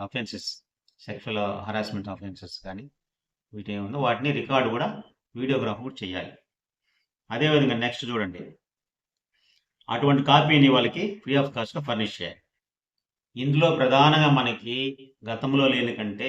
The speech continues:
ఇప్పుడు ఉన్నటువంటి ప్రధానమైన మార్పు ఏదైతే ఉందో, సెక్షన్ వన్ సెవెంటీ త్రీ సబ్ క్లాస్ త్రీ. చాలా మంది కూడా అంటే దీని, ఆ, చాలా మంది మేధావులు కూడా దీన్ని వ్యతిరేకిస్తున్నారు. ఇందులో చూడండి,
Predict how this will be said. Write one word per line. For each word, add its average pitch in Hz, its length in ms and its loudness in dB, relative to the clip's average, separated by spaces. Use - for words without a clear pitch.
ఇప్పుడు 131 260 -6
ఉన్నటువంటి 110 560 -6
ప్రధానమైన 113 480 -4
మార్పు 131 320 0
ఏదైతే 98 340 -10
ఉందో, 87 200 -12
సెక్షన్ 110 420 -8
వన్ 123 180 -4
సెవెంటీ 127 440 -4
త్రీ 120 120 -8
సబ్ 107 260 -8
క్లాస్ 101 280 -8
త్రీ. 123 120 -4
చాలా 147 300 6
మంది 147 220 6
కూడా 131 220 8
అంటే 127 240 -2
దీని, 120 240 0
ఆ, 113 100 -12
చాలా 113 180 -4
మంది 113 260 -6
మేధావులు 113 480 2
కూడా 127 140 -2
దీన్ని 107 200 -8
వ్యతిరేకిస్తున్నారు. 104 600 -8
ఇందులో 131 300 0
చూడండి, 123 360 2